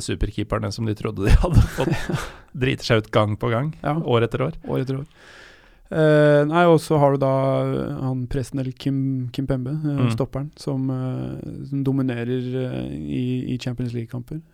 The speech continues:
Speaker 2: Eh, og så har du da Adrien Rabiot, som kanskje er, eh, den neste Platini,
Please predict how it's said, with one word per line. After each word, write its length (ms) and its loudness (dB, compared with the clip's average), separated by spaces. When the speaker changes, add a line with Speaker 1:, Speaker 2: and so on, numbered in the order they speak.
Speaker 2:
Eh, 640 -4
og 140 -10
så 140 -4
har 120 -2
du 80 -4
da 360 -2
Adrien 720 -2
Rabiot, 400 0
som 180 -2
kanskje 240 -2
er, 200 0
eh, 760 -6
den 160 -2
neste 360 -4
Platini, 460 -4